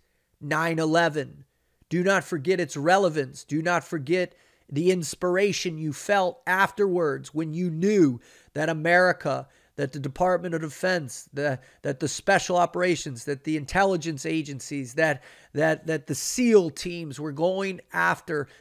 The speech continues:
to hunt down those that hurt us, that hurt this country with reckless abandon. But yet, with a focused courage that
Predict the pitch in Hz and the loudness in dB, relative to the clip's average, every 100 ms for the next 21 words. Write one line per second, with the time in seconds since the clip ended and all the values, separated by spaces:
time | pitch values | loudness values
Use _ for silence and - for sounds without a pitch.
0 | _ 160 139 - - 208 202 170 175 175 | _ -4 -4 -4 2 2 2 0 2 2
1 | 175 143 170 185 170 143 147 131 - 185 | 0 4 4 4 0 0 -4 -4 -4 -2
2 | 185 _ 175 180 175 - - _ _ _ | -4 _ 4 4 2 -6 -18 _ _ _
3 | - 147 - 175 196 - 160 135 - 202 | -2 -2 0 2 2 2 -4 -4 0 0
4 | 196 - 156 135 _ _ - 160 143 131 | 2 -4 -4 -6 _ _ -6 -6 -4 2
5 | 196 202 196 190 - - 165 135 156 156 | 6 6 4 -4 -4 -6 -6 -2 -2 -2
6 | 147 135 156 - _ _ _ _ _ _ | -4 -12 -16 -20 _ _ _ _ _ _
7 | _ _ _ _ _ _ _ _ _ _ | _ _ _ _ _ _ _ _ _ _
8 | _ _ _ _ _ _ _ _ _ _ | _ _ _ _ _ _ _ _ _ _
9 | _ _ _ _ 139 - 160 175 175 _ | _ _ _ _ -10 -2 2 2 0 _
10 | _ _ _ - 139 135 - 180 170 175 | _ _ _ -12 -8 -10 -2 0 2 0
11 | 156 - - - 175 175 170 151 - _ | -6 -10 -20 -6 -2 -2 -4 -8 -16 _
12 | _ _ _ _ _ _ _ _ 139 147 | _ _ _ _ _ _ _ _ -4 -4